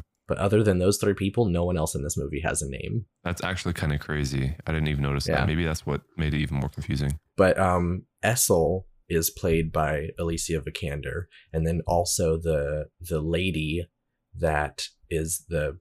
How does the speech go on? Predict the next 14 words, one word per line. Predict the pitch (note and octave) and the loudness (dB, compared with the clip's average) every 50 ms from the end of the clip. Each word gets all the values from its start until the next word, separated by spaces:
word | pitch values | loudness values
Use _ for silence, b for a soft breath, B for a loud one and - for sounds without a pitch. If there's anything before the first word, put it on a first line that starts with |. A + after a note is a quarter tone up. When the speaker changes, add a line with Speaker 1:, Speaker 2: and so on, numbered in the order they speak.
| _ _ - | _ _ -14
Speaker 1:
the | - F2 E2+ E2 | -8 -4 -4 -2
wife | D2+ D#2 D#2+ D#2 D#2+ D#2 - - | 0 0 0 0 0 -2 -4 -6
of | D#2+ D#2+ D#2+ | -8 -6 -4
that, | - D2+ C#2+ D2 C#2+ - _ - | -2 -2 -2 -2 -4 -6 _ -6
that | E2+ F2 E2 D#2+ - E2 | -2 0 0 -2 -2 -4
gentleman | - - D#2 D#2+ D#2+ - - E2 E2+ E2 D#2+ D#2 D#2 | -4 -2 -2 -2 -2 -2 -2 -2 -2 -2 -2 -2 -2
that | D2 C#2 C2 - | -4 -4 -6 -2
goes | - D#2 D2 E2 D#2+ D#2+ | -2 -2 0 0 -2 -4
out | E2 D2 D#2 D#2 D#2 - _ _ _ _ - | -2 -2 -2 -2 -4 -6 _ _ _ _ -6
hunting | - E2+ F2 E2 - D2+ C#2 D2 E2 E2 - - | -4 -4 -4 -2 -4 -4 -4 -4 -6 -8 -8 -4
later | F2+ F2 E2 E2 D#2+ | -2 -2 0 0 -2
in | D#2 D#2 D#2 | -2 -4 -4
the | D#2 | -4
movie. | D2+ C#2+ C#2+ C#2 C#2+ C2+ D2 D#2+ - | -4 -6 -8 -8 -6 -6 -6 -8 -10